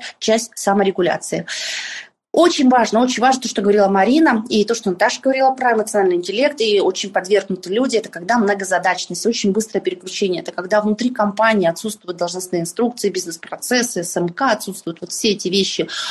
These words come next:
а, умных словей набросала. Ну, вся история в том, что когда человек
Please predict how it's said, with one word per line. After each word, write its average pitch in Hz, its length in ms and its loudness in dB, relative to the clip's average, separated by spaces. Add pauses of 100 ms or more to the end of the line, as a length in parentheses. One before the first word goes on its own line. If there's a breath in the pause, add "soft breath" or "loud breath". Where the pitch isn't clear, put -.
(140 loud breath)
а, 180 260 2
умных 190 260 2
словей 185 300 0
набросала. 196 540 0
Ну, 214 160 2
вся 208 360 2
история 190 300 0
в 180 80 -4
том, 294 140 2
что 294 140 -2
когда 196 260 0
человек 226 400 -2